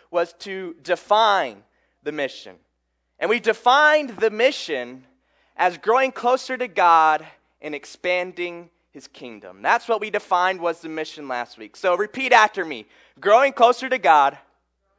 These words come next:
and expanding his kingdom.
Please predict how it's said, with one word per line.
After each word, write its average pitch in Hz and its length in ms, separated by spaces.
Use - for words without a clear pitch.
and 143 420
expanding 170 600
his 156 140
kingdom. 135 440